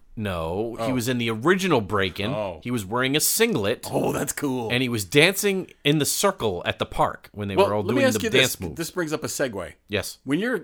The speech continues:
Speaker 2: when you're thinking about your fa-, your favorite action heroes of all time, as we're discussing in
Speaker 1: Mm-hmm.
Speaker 2: movies and television, do you consider their size? You know what I'm saying? Their size.
Speaker 1: Well, it's funny you mention size.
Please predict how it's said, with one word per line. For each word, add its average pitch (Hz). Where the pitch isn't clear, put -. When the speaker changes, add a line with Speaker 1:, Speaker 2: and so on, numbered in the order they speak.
Speaker 2:
when 151
you're 208
thinking 180
about 127
your 113
fa-, 135
your 110
favorite 113
action 107
heroes 104
of 92
all 95
time, 95
as 87
we're 90
discussing 95
in 113
Speaker 1:
Mm-hmm. 165
Speaker 2:
movies 90
and 82
television, 92
do -
you 247
consider 247
their 113
size? 127
You 139
know 135
what 104
I'm 87
saying? 87
Their 85
size. 123
Speaker 1:
Well, 117
it's 117
funny 156
you 131
mention 151
size. 82